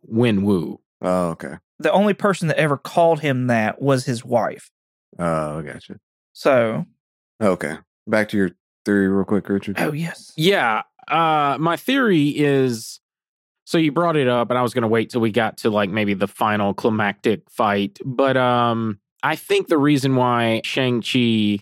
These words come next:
Speaker 1: has, like, better control
Speaker 2: Shang-Chi.
Speaker 1: over, uh, yeah, that's right. I, that's gonna be re-,
Speaker 2: <laughs>
Speaker 1: it's,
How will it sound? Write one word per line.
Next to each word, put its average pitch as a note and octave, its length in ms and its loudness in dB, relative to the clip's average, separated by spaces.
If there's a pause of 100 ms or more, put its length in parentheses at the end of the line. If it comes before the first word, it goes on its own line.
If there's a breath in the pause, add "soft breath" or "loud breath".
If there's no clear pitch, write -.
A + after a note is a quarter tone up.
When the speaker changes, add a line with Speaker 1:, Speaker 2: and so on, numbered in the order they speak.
(100)
Speaker 1:
has, B2 500 -2
like, G#2 220 -4
better G#2+ 220 0
control A2 500 0
Speaker 2:
Shang-Chi. A#2 160 2
Speaker 1:
over, A#2 260 2 (380)
uh, A2 440 0
yeah, A#2 180 -2
that's - 160 -8
right. G2 200 -4
I, B2 140 0
that's C3+ 220 -2
gonna C#3+ 140 0
be B2 60 2
re-, A#2+ 380 0
Speaker 2:
<laughs> - 40 -6
Speaker 1:
it's, E3+ 220 0